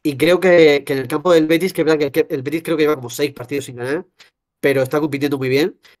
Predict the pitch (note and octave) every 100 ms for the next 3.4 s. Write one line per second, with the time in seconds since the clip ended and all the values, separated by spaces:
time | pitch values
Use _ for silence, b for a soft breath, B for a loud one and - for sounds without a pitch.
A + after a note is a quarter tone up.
0 | _ C#3+ C3+ B2+ C#3 E3+ D#3+ D#3 D#3+ D#3+
1 | C#3+ C#3 B2+ A#2+ C#3 B2+ A#2+ A#2 A2+ A2+
2 | B2 B2 C#3+ - _ _ C3 C3 D3+ C#3
3 | C3 C3 A2